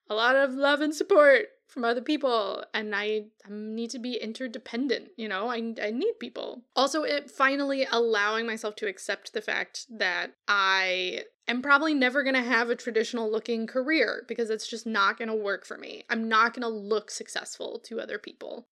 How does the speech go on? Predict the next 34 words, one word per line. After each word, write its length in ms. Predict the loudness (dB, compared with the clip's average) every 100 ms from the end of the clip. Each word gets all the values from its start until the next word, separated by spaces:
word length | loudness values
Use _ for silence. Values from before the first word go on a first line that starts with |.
| -10
Like, 420 | -6 -4 -6 -12 _ _
I'm 140 | -2 0
gonna 160 | 0
work 320 | 0 2 0 2
enough 300 | 0 0 -4
to 100 | -10
be 120 | -10
comfortable, 540 | -10 -10 -4 2 6 6 4 -4 -8
and 100 | -6
that's 140 | 0
it. 120 | 0 0 _ _
Probably 420 | -2 0 0 0 -2
forever. 560 | 0 0 0 -2 -12 _ _ 2
I, 140 | 6
<laughs> 340 | 8 6 6 6
like, 280 | 6 6 2
it's 240 | 2 0
not 440 | 0 4 6 6 2 -10 -18 -20 -20 _ -6
and 200 | -4 -2
I'm 340 | 0 0 2 0
okay 220 | 4 2
with 140 | 2 -2
that. 200 | -10 -14 -2
My 200 | 2 4
sort 200 | 4 0
of 120 | 0 0
personal 440 | 2 2 0 -2
trajectory 760 | -2 0 2 2 -2 -4 -4 -6 -8
and 220 | -6 -6
growth 440 | -2 4 4 2 0
does 220 | -2 2
not 360 | 4 4 4 -2
really 480 | -10 -8 -4 -2 0
involve 680 | 0 2 6 8 8 6 2